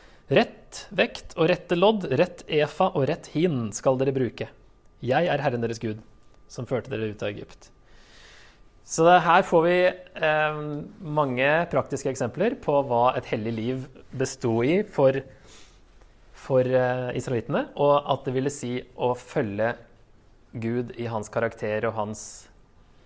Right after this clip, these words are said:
hans prinsipper, da. Eh, så har vi da hvordan, altså, eksempler på hvordan elske sin neste får vi også her, da. Være rettferdig, behandle folk bra, være ærlig, ikke baktale,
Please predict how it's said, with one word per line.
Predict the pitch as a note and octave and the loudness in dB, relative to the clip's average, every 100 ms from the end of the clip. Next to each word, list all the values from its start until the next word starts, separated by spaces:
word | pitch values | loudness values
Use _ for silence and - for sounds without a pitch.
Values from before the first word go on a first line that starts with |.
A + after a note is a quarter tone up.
| - - | -20 -10
hans | A2 A2+ - | -10 -8 -6
prinsipper, | B2 A#2+ B2 - C4+ | -6 -6 -10 -10 -8
da. | A#3 - - _ _ - _ | -8 -12 -20 _ _ -20 _
Eh, | - B2+ B2 | -6 -4 -4
så | A#2 C#3+ | -2 -2
har | A#2+ B2 | 2 2
vi | C#3 | 4
da | C3+ C3 - - - - - - _ _ _ _ _ - - _ _ _ - _ - | 2 2 -4 -20 -20 -20 -20 -20 _ _ _ _ _ -20 -20 _ _ _ -20 _ -18
hvordan, | - B2+ B2+ C3+ C#3+ C#3+ C#3 | -8 -2 4 4 2 -4 -6
altså, | - C3+ C#3 | -4 0 0
eksempler | B2+ - B2 A#2+ C3 | 0 -2 -2 -2 0
på | |
hvordan | A#2 A#2 A2+ | 2 2 0
elske | - G#2 | -4 -6
sin | A#2 | -6
neste | A2 - - - | -6 -6 -10 -8
får | A#2 A2+ | -6 -4
vi | |
også | G2+ - G#2+ | -6 -6 -6
her, | G#2+ | -6
da. | A2 - - - _ _ - - - - - _ - _ - - - - _ - - _ _ - - | -10 -18 -20 -20 _ _ -20 -20 -20 -20 -20 _ -20 _ -20 -20 -20 -20 _ -20 -20 _ _ -20 -12
Være | C3+ B2 G#2+ | -2 0 0
rettferdig, | C3 - B2 A2+ D3 | 0 2 2 4 0
behandle | C3 B2 A#2 A2 | 2 0 0 -2
folk | - B2 C3 | -2 -4 -4
bra, | A#2+ C3 C#3+ - - - _ - - - | -2 -2 -2 -10 -20 -20 _ -20 -18 -8
være | A#2+ C#3 | -4 0
ærlig, | C#3+ B2+ C3 C3+ - - - | 0 0 -2 -6 -10 -20 -16
ikke | - A#2 | -8 -2
baktale, | C3+ - - A2 A2 | -2 -2 -4 -2 -2